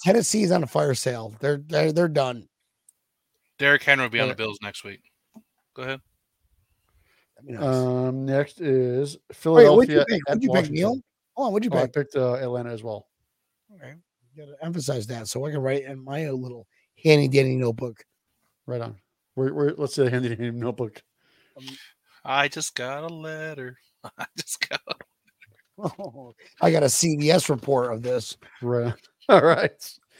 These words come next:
Speaker 3: All right. Philadelphia at Washington.
Speaker 2: Look like Epic B's got the script.
Speaker 3: Four o'clock game.
Speaker 1: <laughs> Oh.
Speaker 2: Who? Washington who?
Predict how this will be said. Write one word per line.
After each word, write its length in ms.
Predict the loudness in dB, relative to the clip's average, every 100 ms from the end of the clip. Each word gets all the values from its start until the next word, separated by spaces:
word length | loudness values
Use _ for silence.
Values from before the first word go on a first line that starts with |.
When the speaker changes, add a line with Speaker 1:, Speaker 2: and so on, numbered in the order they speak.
| -20 4
Speaker 3:
All 80 | 8
right. 120 | 8 4 8
Philadelphia 500 | 10 10 10 8 4 4
at 200 | 0 2
Washington. 680 | 0 0 0 -6 -14 -16 -18 _ _ _
Speaker 2:
Look 180 | -16 -2
like 160 | 0 0
Epic 220 | -2 -6
B's 180 | -8 -4
got 160 | -4
the 80 | -6
script. 300 | -10 -8 2
Speaker 3:
Four 120 | 4
o'clock 340 | 4 2 -2 -2
game. 300 | -6 -8 -14 _ _ _ _ -20 -20 _
Speaker 1:
<laughs> 100 | -6 0 2
Oh. 240 | 2 -2 -14 _ _ _ _ _ -20 _ _ _ _ _ _ _ _ _ _ -12 -10 -10 -12 -20 -20 -20 _ _ _
Speaker 2:
Who? 160 | 0 0
Washington 540 | 4 4 4 0 -2 -2
who? 180 | -2